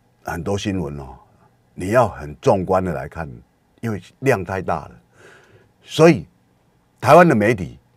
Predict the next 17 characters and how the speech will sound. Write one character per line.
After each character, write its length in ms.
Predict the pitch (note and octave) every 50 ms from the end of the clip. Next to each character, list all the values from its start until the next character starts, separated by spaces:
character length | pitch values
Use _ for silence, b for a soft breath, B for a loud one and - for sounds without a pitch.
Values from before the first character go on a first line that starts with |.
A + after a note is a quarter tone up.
| _ _ _ _ _ _ _ _ _ _ _ _
他 100 | - C3+ D#3
们 120 | C#3+ C3+
被 120 | - D#3 C#3
民 180 | G#2 G#2 A2+
进 140 | A#2 D3 C3
党 180 | G2+ E2+ D2+ D2+
收 180 | - A2+ G2+
编 240 | G2+ G2 G2 F#2 E2+
以 80 | D2 D2
后， 120 | D2 D2
他 100 | - G2+
们 100 | G2+ G2 F2+
采 180 | - F#2 -
一 80 | - D2+
个 100 | D2 E2+
方 240 | D#2+ - D#2 D2 D2
式， 160 | - D2 C2+